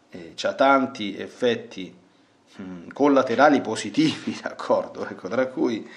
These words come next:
nessun pericolo di superbia e di orgoglio spirituale, perché nessuno sa né deve sapere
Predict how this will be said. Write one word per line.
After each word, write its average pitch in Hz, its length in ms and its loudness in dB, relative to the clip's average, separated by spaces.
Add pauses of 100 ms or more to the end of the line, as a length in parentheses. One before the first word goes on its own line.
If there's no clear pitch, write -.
(600)
nessun 123 540 0
pericolo 117 760 4
di 104 140 -8
superbia 107 640 0
e 101 60 -6
di 104 100 -10
orgoglio 101 400 -6
spirituale, 95 600 -10
perché 92 260 -12
nessuno 104 920 -2
sa - 460 0
né 107 280 -4
deve 101 280 -2
sapere 104 680 -4